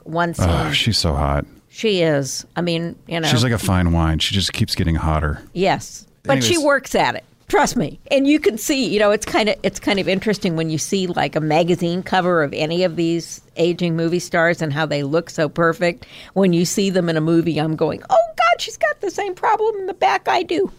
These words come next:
Speaker 1: We're both runners. Uh, <laughs> but
Speaker 2: All right, yeah, I'll ch-, I'll check that out.
Speaker 1: Yeah,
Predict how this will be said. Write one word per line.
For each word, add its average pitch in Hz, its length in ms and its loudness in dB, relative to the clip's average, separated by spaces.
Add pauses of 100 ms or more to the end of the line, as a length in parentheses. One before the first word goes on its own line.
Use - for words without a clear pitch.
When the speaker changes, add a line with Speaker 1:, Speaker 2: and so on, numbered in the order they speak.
(200)
Speaker 1:
We're 175 140 -2
both 160 240 0
runners. 151 400 -4 (400)
Uh, 214 260 2 (180)
<laughs> - 140 -6 (1800)
but - 100 2
Speaker 2:
All 156 80 2
right, 160 180 2
yeah, 139 220 2
I'll 120 100 2
ch-, - 140 -2
I'll 131 160 2
check 139 220 -2
that 147 140 0
out. 131 200 0
Speaker 1:
Yeah, 214 160 2